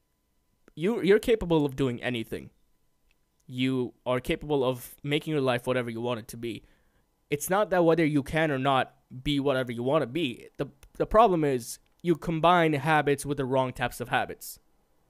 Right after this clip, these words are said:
Does that make sense? The reason I talk about the sandwich is that because sandwiches should be made, um, in combination. When certain things combine, it tastes great. You combine it with the wrong ingredients,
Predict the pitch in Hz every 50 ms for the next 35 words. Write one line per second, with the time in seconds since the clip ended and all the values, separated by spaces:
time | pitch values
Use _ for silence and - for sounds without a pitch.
0 | _ _ - - 127 131 151 147 147 147 147 143 135 - 151 147 143 143 - -
1 | - _ _ _ _ _ _ _ _ _ _ _ _ _ _ _ - 160 160 185
2 | 202 175 185 185 175 - 185 175 170 - 156 147 135 135 - 165 160 156 147 -
3 | 156 139 - 147 - 156 160 - 185 185 - - 202 202 226 247 - - 220 208
4 | 175 170 165 - - 175 165 180 160 151 147 147 139 139 135 127 131 _ _ _
5 | _ _ _ _ _ _ _ _ _ _ _ _ _ _ - 127 123 120 120 123
6 | 107 92 - - 135 135 135 131 160 156 151 143 135 123 131 135 131 127 - -
7 | - 113 _ _ _ _ _ _ _ _ _ _ - 151 156 151 147 151 _ _
8 | _ - 180 - - - - 208 214 226 220 - 196 202 185 - - 175 151 135
9 | 143 160 156 127 113 127 - - 180 175 185 - - - 202 226 180 - _ _
10 | _ _ _ _ _ _ - 135 147 143 - 170 160 147 160 185 202 185 180 180
11 | 156 156 131 127 143 151 165 165 160 135 131 - 180 214 190 143 131 127 131 -
12 | - -